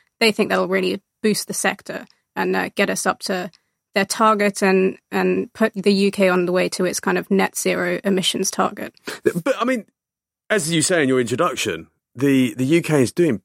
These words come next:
Speaker 2: pretty well already in terms of its energy mix. I
Speaker 1: I mean
Speaker 2: mean, we've had some amazing things this year. Coal has, has pretty much disappeared from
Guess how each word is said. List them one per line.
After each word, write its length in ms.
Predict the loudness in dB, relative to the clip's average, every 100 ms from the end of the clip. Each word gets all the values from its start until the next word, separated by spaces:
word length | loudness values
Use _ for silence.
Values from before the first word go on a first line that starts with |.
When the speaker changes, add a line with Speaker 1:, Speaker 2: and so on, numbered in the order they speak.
| -10
Speaker 2:
pretty 500 | -2 0 0 0 2
well 480 | 2 2 0 -8 -20 _
already 500 | 0 2 2 2 2
in 80 | 0
terms 280 | 2 2 2
of 80 | 0
its 100 | 2
energy 260 | 2 0
mix. 460 | -4 -10 -12 -12 -2
I 60 |
Speaker 1:
I 60 | 0
mean 120 | 2
Speaker 2:
mean, 120 | 0 0
we've 140 | 0
had 120 | 0
some 100 | 0
amazing 360 | 0 2 0 0
things 200 | 0 0
this 80 | 0
year. 200 | 2 0
Coal 500 | 0 0 2 2 0
has, 300 | -2 -2 -4
has 140 | -8 -2
pretty 160 | 2
much 120 | 2 2
disappeared 480 | -4 0 2 2
from 300 | 2 0 -2